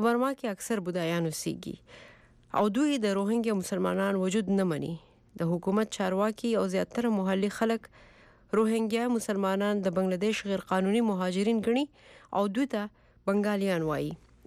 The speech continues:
اکثره روهینګیایي مسلمانان د ابتدایي حقوقو او په برما کې د تابعیت اخیستو حق نه لري او په دې وروستیو کلونو کې د بودایي توندلارو ډلو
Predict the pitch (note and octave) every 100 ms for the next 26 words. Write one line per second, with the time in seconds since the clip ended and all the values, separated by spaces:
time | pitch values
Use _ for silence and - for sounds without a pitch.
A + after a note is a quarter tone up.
0 | - F3+ - B3 A3+ G3+ G3 G3 F#3 G#3
1 | A3 - G3 F#3 F#3+ A3 A3 F#3 F#3 -
2 | F#3 G3 G3 G3+ - A#3+ F3+ E3+ - -
3 | - - - G3 G#3+ A#3+ B3+ C#4 - B3+
4 | G#3 G#3 F3+ F3+ A3+ - - F#3+ G3 -
5 | - A3 A3 - - G3+ - G3+ E3 D3+
6 | D3+ - - - - G3 F#3+ A3 A#3+ A3+
7 | - B3 A#3+ A#3+ B3 B3+ B3 B3 G3 F#3+
8 | F#3 F#3 G3 A3 A3 G3 G3+ G#3 G3 G3+